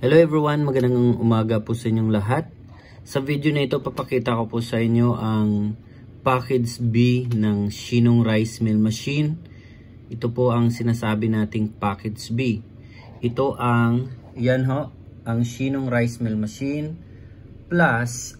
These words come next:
ang pre-cleaner or paddy cleaner. Yan po ay made in South Korea na paddy cleaner. Ang model niyan is M D six hundred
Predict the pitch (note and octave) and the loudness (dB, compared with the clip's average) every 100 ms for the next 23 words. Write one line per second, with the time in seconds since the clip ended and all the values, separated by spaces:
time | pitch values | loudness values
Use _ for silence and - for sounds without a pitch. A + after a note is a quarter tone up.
0 | - B2+ C3+ D3 D#3 - - - - - | -2 0 0 -4 -6 -10 -20 -20 -20 -20
1 | - - - - - - - - - - | -20 -20 -20 -20 -20 -20 -20 -20 -20 -20
2 | - - - - - - - - D3 - | -20 -20 -20 -20 -20 -20 -10 -2 -2 -2
3 | C#3 C3 B2 A#2 A2+ A#2 A2 B2 A#2 A2+ | 0 4 4 4 4 0 0 2 2 0
4 | A2 G#2+ G2+ G2+ F#2 F#2 - - - - | -4 -6 -4 -6 -6 -10 -16 -20 -20 -20
5 | - - - - - - - - - C#3+ | -20 -20 -20 -20 -20 -20 -20 -20 -10 0
6 | E3 E3 F3 E3+ D3 C#3 C3+ C3 B2+ C#3 | 2 4 6 4 4 2 0 0 0 -2
7 | C#3 B2+ B2+ - B2 A#2+ - A#2 A2+ A2+ | -4 -4 -6 -2 -2 -2 -4 -2 0 0
8 | A#2+ B2 A#2 G#2+ G#2 G#2+ G#2+ G#2 G#2 A2+ | 0 0 -2 -2 -2 -2 -4 -2 0 0
9 | C#3+ D3+ - - - - - - A2+ A#2 | -2 -6 -14 -20 -20 -20 -16 -4 2 4
10 | A#2 A2 A#2 A2+ A#2+ B2+ B2 A2 - - | 4 2 0 2 0 0 -2 -4 -6 -12
11 | - - B2+ C3+ B2+ B2+ B2 - A#2 - | -14 -6 -2 -2 -2 -2 -2 -4 -6 -8
12 | - G#2 G#2+ A2+ C#3 D#3+ | -6 -2 0 2 0 -2